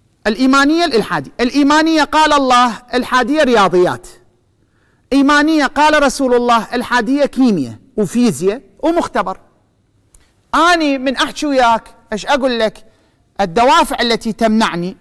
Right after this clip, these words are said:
والدوافع التي تجعلني أفعل هي قال الله وقال رسول الله. أنت إيمان، يعني ال-، الأمور الإيمانية مالتك منين صادرة؟ من الرياضيات،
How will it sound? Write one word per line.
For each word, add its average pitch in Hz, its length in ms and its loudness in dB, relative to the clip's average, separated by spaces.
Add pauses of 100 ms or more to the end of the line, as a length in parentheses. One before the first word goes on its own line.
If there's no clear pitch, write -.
والدوافع 240 600 0
التي 240 320 -6
تجعلني 262 600 -2
أفعل 262 440 -4
هي 247 120 -4
قال 294 300 0
الله 311 260 0
وقال 202 400 -4
رسول 165 260 -10
الله. 160 200 -14 (640)
أنت 302 440 -2 (880)
إيمان، 240 440 0 (440)
يعني 185 400 -8
ال-، 196 200 -8
الأمور 247 380 -2
الإيمانية 240 640 0
مالتك 233 420 -2
منين 320 300 -2
صادرة؟ 214 540 -2 (340)
من 277 260 -2
الرياضيات، 262 840 0